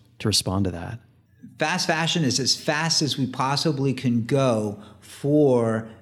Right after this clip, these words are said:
Speaker 2: pushing this industry along as fast as the industry can go.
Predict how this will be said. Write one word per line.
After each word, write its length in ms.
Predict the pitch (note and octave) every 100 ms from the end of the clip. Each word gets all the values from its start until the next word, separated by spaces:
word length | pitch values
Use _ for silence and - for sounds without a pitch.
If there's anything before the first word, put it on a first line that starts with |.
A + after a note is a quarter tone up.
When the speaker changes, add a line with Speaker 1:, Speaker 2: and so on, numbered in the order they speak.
| -
Speaker 2:
pushing 380 | - F#3 F3+ G3+
this 180 | C#3+ -
industry 440 | D#3+ D3 - C#3+
along 520 | B2 A#2 C3 B2 G2
as 140 | G#2+ -
fast 280 | C#3+ C3 -
as 120 | A2
the 140 | A#2+
industry 500 | - D#3 C#3+ - C3
can 220 | A#2 A#2+ A2
go. 340 | B2+ G#2+ -